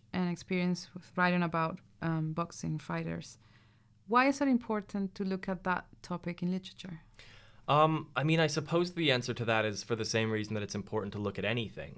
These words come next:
Speaker 1: Mm.
Speaker 2: um, because they are representations of lived experiences, and I think that that is the, the point of literature,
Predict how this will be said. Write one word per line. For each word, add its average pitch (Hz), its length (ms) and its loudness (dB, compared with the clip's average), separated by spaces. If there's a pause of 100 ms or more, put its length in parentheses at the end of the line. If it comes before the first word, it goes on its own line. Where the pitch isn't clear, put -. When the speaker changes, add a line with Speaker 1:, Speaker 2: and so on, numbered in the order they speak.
Speaker 1:
Mm. 180 220 2
Speaker 2:
um, 98 500 2
because 104 600 -2
they 107 440 2
are 101 320 2
representations 104 1200 -2
of 92 220 -6
lived 101 400 -4
experiences, 104 800 -4
and 87 80 -6
I 95 80 -4
think 127 280 -4
that 92 120 -10
that 107 220 2
is 92 160 -4
the, 107 180 -6
the 98 260 -8
point 156 400 2
of - 160 -6
literature, - 560 -12